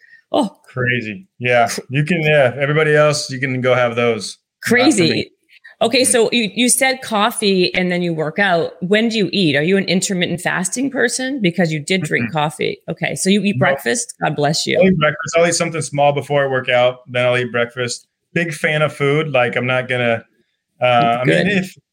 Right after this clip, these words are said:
Speaker 2: I guess there's sometimes, I used to do intermittent fasting all the time, and it, like, long term, it killed my hormones, and it, like, testosterone was low, and, like, I thought I had to just always be in a deficit, and, like, it's just dumb. I didn't know, and finally I've learned, and I've got around great people, like, "Dude,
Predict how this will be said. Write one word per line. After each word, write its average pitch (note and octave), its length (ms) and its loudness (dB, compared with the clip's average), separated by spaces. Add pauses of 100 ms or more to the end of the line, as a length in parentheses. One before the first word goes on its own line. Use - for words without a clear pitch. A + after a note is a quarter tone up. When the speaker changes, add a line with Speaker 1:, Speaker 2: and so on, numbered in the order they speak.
(200)
Speaker 2:
I B3+ 60 0
guess B3+ 180 2
there's G#3 220 2
sometimes, E3+ 480 -2
I G3+ 100 -2
used G#3+ 220 0
to F#3 80 -2
do F3+ 120 2
intermittent D#3+ 380 0
fasting D3 400 0
all C#3 140 2
the C3+ 100 0
time, C3 320 -2
and B2+ 80 0
it, B2+ 60 -4
like, B2 240 -2
long D3+ 340 0
term, C#3 380 -2
it A#2 120 -10
killed D3 240 -2
my C3 140 -2
hormones, C3+ 720 -2
and A#2 140 -4
it, A2+ 160 -8
like, A2+ 160 -4 (360)
testosterone C3+ 800 -2
was B2 120 -4
low, B2+ 460 2
and, A#2+ 120 -2
like, A2+ 160 -6
I A#2 60 -2
thought C#3+ 260 2
I C3 80 -2
had C3 120 -2
to B2+ 100 -6
just A#2+ 280 -6 (300)
always C3+ 340 0
be C3 180 -4
in B2+ 100 -2
a A#2+ 60 -2 (120)
deficit, C#3 760 -2
and, C3 80 -16
like, A#2+ 220 -10
it's F#3 100 -2
just F#3 240 -2
dumb. B2+ 400 -2 (160)
I B2+ 60 0
didn't D#3 260 2
know, B2 460 2
and B2 100 -14
finally D3 320 0
I've A#2+ 220 -4
learned, B2+ 280 -2
and A#2+ 140 -2
I've A2+ 100 -6
got B2 140 0
around B2 340 -4
great B2 220 -6
people, B2 260 -14
like, A#2 200 -2
"Dude, B2 180 -6